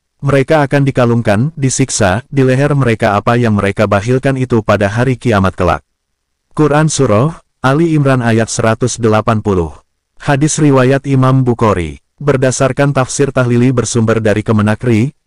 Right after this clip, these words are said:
dari ayat tersebut dapat diketahui bahwa orang-orang yang telah diberi harta dan limpahan karunia oleh Allah kemudian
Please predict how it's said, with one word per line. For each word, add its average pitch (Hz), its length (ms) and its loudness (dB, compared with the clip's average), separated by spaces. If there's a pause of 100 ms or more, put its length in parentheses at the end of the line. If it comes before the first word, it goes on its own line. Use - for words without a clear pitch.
dari 135 320 0
ayat 120 240 0
tersebut 113 400 -2
dapat 107 320 0
diketahui 110 480 -2
bahwa 101 320 0
orang-orang 123 560 2
yang 110 240 0
telah 104 160 0
diberi 110 320 0
harta 117 400 -2
dan 101 240 -2
limpahan 104 400 0
karunia 131 480 0
oleh 98 240 0
Allah 98 320 2
kemudian 117 480 0